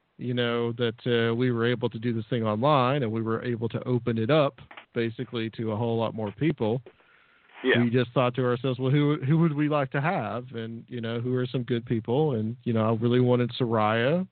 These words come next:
Speaker 1: from Where the Road Go to speak, you know, so got him. And, um,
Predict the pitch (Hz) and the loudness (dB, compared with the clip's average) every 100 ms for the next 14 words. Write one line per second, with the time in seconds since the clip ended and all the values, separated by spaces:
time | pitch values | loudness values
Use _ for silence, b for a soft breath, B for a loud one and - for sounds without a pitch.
0 | _ - 117 117 120 113 117 120 120 123 | _ -6 0 2 2 2 2 0 2 0
1 | 120 123 - 120 - - - _ - 117 | 0 -6 -2 0 0 -6 -20 _ -8 -2
2 | 113 156 - 117 104 - B B B B | 0 0 -2 0 0 -2 B B B B
3 | B - 117 113 110 117 107 131 170 110 | B 2 4 4 4 2 2 2 2 0
4 | 104 107 b b b b b _ 110 113 | -2 -6 b b b b b _ 0 2
5 | 110 107 110 | 4 2 -2